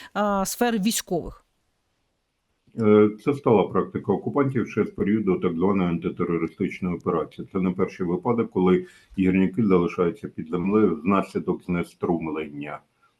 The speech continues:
Speaker 2: Е, і, на жаль, ця практика, як бачимо, надалі масштабується російськими окупантами. Причому це стосується не тільки обстрілу промислових підприємств.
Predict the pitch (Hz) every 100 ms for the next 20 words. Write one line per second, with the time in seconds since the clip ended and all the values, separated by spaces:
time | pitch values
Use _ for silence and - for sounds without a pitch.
0 | _ 98 90 80 - 98 95 95 92 95
1 | 120 127 123 - 98 - 101 104 - -
2 | 95 90 87 90 - 98 101 95 87 90
3 | 101 92 87 101 98 85 - 87 82 92
4 | - 92 87 - 95 - 85 90 - -
5 | 98 - - 139 _ _ _ 101 - 131
6 | 127 131 131 - 127 117 131 117 - 113
7 | 120 120 110 98 95 92 - 98 92 -
8 | 95 90 85 95 82 - 90 - 85 73
9 | 65 -